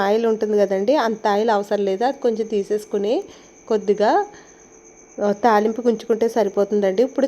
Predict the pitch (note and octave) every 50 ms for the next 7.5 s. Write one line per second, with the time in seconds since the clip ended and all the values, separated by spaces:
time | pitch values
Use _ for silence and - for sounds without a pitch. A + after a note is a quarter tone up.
0 | C4+ - A#3+ G3 G3 G3+ G3+ G3+ G3 A3 G#3+ G#3+ - G#3+ G3+ G3 F#3+ - G#3 G#3
1 | A3+ G3+ F3+ F3 F3+ F3 F#3 G#3 B3+ C#4 - A3+ G#3 G3 F#3 F#3 F#3+ F#3+ F#3+ F#3
2 | F#3 - - - A#3+ C#4+ G4+ A4+ A4 - - - - - - G#3+ G3+ F#3 F3+ F3+
3 | F3+ - F#3+ F3+ F3+ F#3 F#3+ G3 G#3+ C#4 F#4 G#4 - - - - - - - -
4 | - F#3 F#3 F#3 F3+ F3+ F3+ F#3 F3+ F#3 F#3 F#3+ G3+ B3 D#4 F#4+ G#4 - - -
5 | - - - - - - - G#3 G#3 G3 F3+ F#3 - - F#3+ F#3 F#3 - - G3+
6 | A3 C4+ F#4 G#4+ A4 - - - - - - - - - - A3+ G3+ F#3 F3+ F#3+
7 | F#3 F3+ G3+ G3 F#3+ - - - G#3+